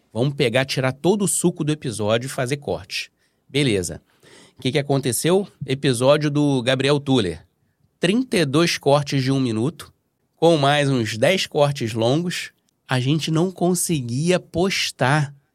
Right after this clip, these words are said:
A gente não tinha energia pra postar, que era muito corte. Então, então o que a gente fez, né? A gente deu um pé no freio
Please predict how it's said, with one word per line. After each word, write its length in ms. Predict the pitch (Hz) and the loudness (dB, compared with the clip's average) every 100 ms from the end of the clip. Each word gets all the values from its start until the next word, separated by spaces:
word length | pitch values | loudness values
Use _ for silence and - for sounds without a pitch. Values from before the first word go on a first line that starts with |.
| _ | _
A 100 | - | 0
gente 240 | 139 175 202 | 4 4 4
não 140 | 180 | 2
tinha 220 | 165 185 | 2 0
energia 440 | 208 202 135 147 190 | 2 4 2 0 0
pra 160 | 190 | 0
postar, 640 | 175 - 196 - - 151 170 | -2 -2 -2 -2 -2 -2 0
que 80 | 180 | 2
era 160 | 180 | 2
muito 320 | 208 180 180 247 | 4 2 0 -6
corte. 600 | - 226 220 214 - - _ _ - | -4 0 0 0 -10 -12 _ _ -4
Então, 480 | 131 127 147 196 226 _ - | -2 2 4 4 0 _ -4
então 300 | 123 151 180 | 0 2 2
o 40 | |
que 100 | 180 | 2
a 40 | |
gente 240 | 175 185 170 | 0 0 -6
fez, 400 | - 113 98 87 | -2 -2 -2 -2
né? 220 | 107 165 - _ | 0 0 -2 _
A 120 | 104 | -10
gente 280 | 101 117 127 | -8 -6 -6
deu 280 | 110 139 175 | 0 2 2
um 80 | |
pé 240 | 185 151 143 | 0 -2 -2
no 100 | 175 | -4
freio 560 | - 110 101 101 156 | -4 -2 0 -2 -4